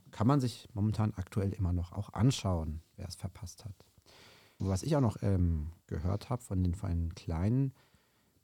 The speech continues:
Projekten, also die, äh, Digital und Elf Self Projekte, die ja im Gallery Walk dann präsentiert worden sind, ähm, was alles komplett auf den Nachmittag gesetzt worden ist,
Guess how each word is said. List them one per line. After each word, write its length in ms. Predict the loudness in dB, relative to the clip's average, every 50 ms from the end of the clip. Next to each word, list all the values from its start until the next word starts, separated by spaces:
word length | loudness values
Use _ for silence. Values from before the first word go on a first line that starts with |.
| _ _ -6
Projekten, 480 | -2 0 2 2 0 -2 -2 0 2 2
also 160 | 2 2 2
die, 320 | 2 2 4 4 4 2
äh, 360 | 2 2 2 4 4 4 2 2
Digital 460 | 2 0 0 0 -2 0 0 2 2
und 140 | 2 2 0
Elf 120 | -2 -4 -4
Self 320 | -2 -2 -2 -2 -2 -4
Projekte, 520 | -10 -8 -6 -6 -6 -6 -6 -4 -2 -2
die 300 | -2 -2 -2 -4 -4 -2 -2
ja 120 | -2 0
im 120 | 2 2 2
Gallery 380 | 4 4 4 4 4 4 4 2
Walk 340 | 2 2 2 0 -4 -4
dann 480 | -4 -2 0 2 2 0 0 -2 -2 -4
präsentiert 600 | -4 -2 -2 0 0 0 -2 -2 -4 -4 -4 -2
worden 260 | -2 0 2 2 2 2
sind, 320 | 4 4 2 2 0 -2 -8 -20 -20 _ _ _ _ _ _ -10 -2
ähm, 240 | 2 4 6 6 6
was 160 | 6 4 0
alles 320 | 0 -2 -2 0 0 -2 0
komplett 360 | 0 0 2 2 0 0 0
auf 120 | -4 -2
den 140 | 2 2 4
Nachmittag 480 | 4 2 2 -2 -4 -6 -4 -4 -4 -2
gesetzt 400 | -2 -2 -2 -4 -6 -8 -8 -6
worden 260 | -4 -2 -2 -2 -2
ist, 300 | -2 -4 -8 -8 -12